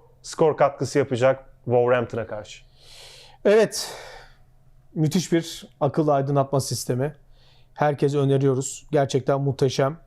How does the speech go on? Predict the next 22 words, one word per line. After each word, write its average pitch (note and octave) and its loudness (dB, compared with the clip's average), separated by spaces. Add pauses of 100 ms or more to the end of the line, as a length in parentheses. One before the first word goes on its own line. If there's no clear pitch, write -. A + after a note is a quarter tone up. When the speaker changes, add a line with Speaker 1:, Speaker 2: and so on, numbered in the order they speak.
(460)
Speaker 2:
Bu D3+ 4
arada D#3 0
Sports D#3 -2
Q D3+ 0
R'ı D#3 4
takip C#3+ 0
edenler D3 2
için, D3 -4 (280)
e, A#2+ -6
güzel C3 2
bir C3+ -4
gelişme C3+ -2
daha C#3 0
var. C3+ -4 (420)
Onu C#3 0
söyleyelim. C#3 2
Speaker 1:
Ne D3 -14
Speaker 2:
Sports C3 -4
Speaker 1:
o? - -20
Speaker 2:
Q D#3 -2
R C#3+ 2
on. C#3+ 0